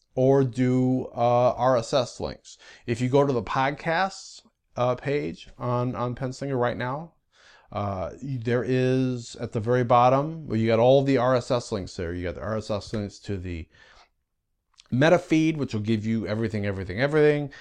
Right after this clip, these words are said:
And then at the very bottom, there's one to the blog itself,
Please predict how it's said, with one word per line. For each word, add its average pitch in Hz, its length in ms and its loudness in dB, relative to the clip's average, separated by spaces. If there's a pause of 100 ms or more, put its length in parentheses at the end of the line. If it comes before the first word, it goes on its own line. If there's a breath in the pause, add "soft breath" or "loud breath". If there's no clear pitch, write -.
(160 loud breath)
And 110 220 0
then 113 120 2
at 104 80 -4
the 107 60 -12
very 120 220 2
bottom, 113 320 4
there's 110 160 -2
one 113 220 -2
to 117 100 -4
the 101 80 -4
blog 110 400 2
itself, - 880 -2